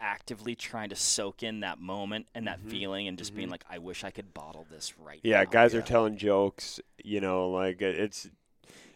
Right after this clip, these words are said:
Speaker 2: dudes being dudes in hunting camp is the best way to put it. And
Speaker 3: In
Speaker 2: it
Speaker 3: the, one of the most remote hunting
Speaker 1: Ugh.
Speaker 3: camps,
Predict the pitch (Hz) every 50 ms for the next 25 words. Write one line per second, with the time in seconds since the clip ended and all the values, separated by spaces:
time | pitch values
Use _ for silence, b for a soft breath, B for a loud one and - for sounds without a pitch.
0 | B B B 101 101 135 147 160 165 143 127 117 131 139 139 139 131 123 107 120
1 | 120 123 123 120 117 117 110 101 95 104 98 95 92 90 - 98 95 92 90 87
2 | - 90 90 90 90 90 87 98 98 107 - - - 104 101 98 - - - 95
3 | 90 90 87 - _ _ - 160 - 92 92 90 90 90 87 85 80 - 107 113
4 | 117 117 117 117 - - 104 107 110 110 104 90 92 101 98 98 104 110 117 113
5 | - - - 90 90 95 101 98 98 101 101 98 95 - - - - - 160 120
6 | 196 180 165 147 - - 110 - - - -